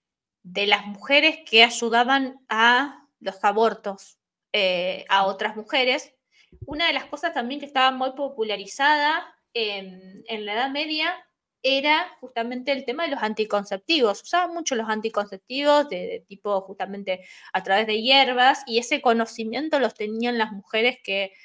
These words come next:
Speaker 1: que practicaban este tipo de... Este,
Speaker 2: Sí.
Speaker 1: este tipo de curaciones o que sabían justamente de, de, de medicina.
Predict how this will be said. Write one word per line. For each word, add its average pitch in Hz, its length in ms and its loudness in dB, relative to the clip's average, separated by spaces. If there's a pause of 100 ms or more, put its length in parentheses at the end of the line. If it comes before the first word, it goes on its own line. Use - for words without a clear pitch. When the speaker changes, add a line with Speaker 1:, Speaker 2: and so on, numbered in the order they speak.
(200)
Speaker 1:
que 208 100 -8
practicaban 214 640 2
este 214 240 -6
tipo 220 340 -2
de... 190 440 -4 (760)
Este, 196 540 -6
Speaker 2:
Sí. 196 80 -10
Speaker 1:
este 214 160 -6
tipo 233 220 -4
de 220 160 2 (100)
curaciones 285 1120 0
o 202 120 -2
que 185 120 -8
sabían 214 500 -2
justamente 226 640 -4
de, 190 300 -4
de, 185 280 -6
de 185 180 -10
medicina. 240 960 0